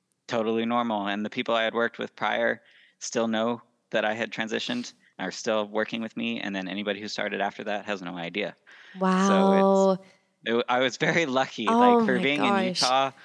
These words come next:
Speaker 2: Yeah.
Speaker 1: all of these stars aligned for me in a lot of different ways. <laughs>
Speaker 2: Oh, yeah, 'cause when I found out you lived in Utah, I was like,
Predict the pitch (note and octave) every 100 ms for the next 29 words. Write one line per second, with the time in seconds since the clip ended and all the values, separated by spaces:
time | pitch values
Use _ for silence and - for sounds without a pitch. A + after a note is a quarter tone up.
0 | - G#3 G3 G3 G3+ F#3+ F#3 C3 - -
1 | A2 A2 A2 A2+ G2+ G#2 A2 G#2 G#2+ G2
2 | G2 G2 F#2 F#2+ F2+ F#2 F#2 F#2 F2 F2+
3 | F#2 D2 D2+ - - - - - C4 C#4+
4 | A#3 A#3 G#3 - A#3+ B3 A#3+ C#4+ F#4+ B3+
5 | A3+ G3+ G3 F3 G#3 G#3+ G#3+ G3+ G3+ G#3+
6 | G3 G#3 G3+ F#3+ F#3+ F#3+ F#3+ F#3 F#3 F3+
7 | F3+ E3+ -